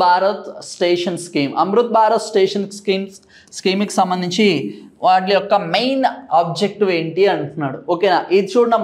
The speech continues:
ఒకసారి. భారతదేశం అంతటా కూడా హై speed ట్రైన్లు అనేది ప్రవేశపెట్టాలి. ఇది కాదు, భారతదేశానికి మొత్తానికి కూడా హై speed లేవు. వందే భారత్ trains అనేవి ఫోర్ హండ్రెడ్, నాలుగు వందల వందే భారత్ trains తీసుకొని రావాలి అని చెప్పడం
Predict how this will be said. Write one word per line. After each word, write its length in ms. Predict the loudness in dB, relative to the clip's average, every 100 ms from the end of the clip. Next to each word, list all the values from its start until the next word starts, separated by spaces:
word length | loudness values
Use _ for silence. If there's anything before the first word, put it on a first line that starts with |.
| 0
ఒకసారి. 280 | 0 0 2 0
భారతదేశం 500 | 0 2 2 0 0
అంతటా 280 | 0 0 0 0
కూడా 140 | 2 0 2
హై 100 | 0
speed 220 | 2 0 2
ట్రైన్లు 240 | 0 2 0
అనేది 160 | 0 0
ప్రవేశపెట్టాలి. 720 | 0 0 -2 -2 0 0 -2 -6 -18 _ 0
ఇది 100 | 2 2
కాదు, 220 | 2 0 2
భారతదేశానికి 580 | 2 2 2 2 0 0
మొత్తానికి 320 | -2 0 0 0
కూడా 100 | 0
హై 60 | 0
speed 180 | -2 0 0
లేవు. 120 | 0
వందే 220 | 0 2 2
భారత్ 220 | 2 0 0
trains 280 | -2 -2 -4
అనేవి 260 | -2 -2 -4 -6 -18 _ 2
ఫోర్ 240 | 4 2 0
హండ్రెడ్, 320 | 0 0 0 2
నాలుగు 220 | 0 0
వందల 220 | 0 2 2
వందే 200 | 2 0 2
భారత్ 240 | 2 0 0
trains 280 | -2 -2 -4 -6
తీసుకొని 320 | -4 -2 0
రావాలి 280 | 2 4 2 0
అని 100 | 0 -2
చెప్పడం 280 | 0 -2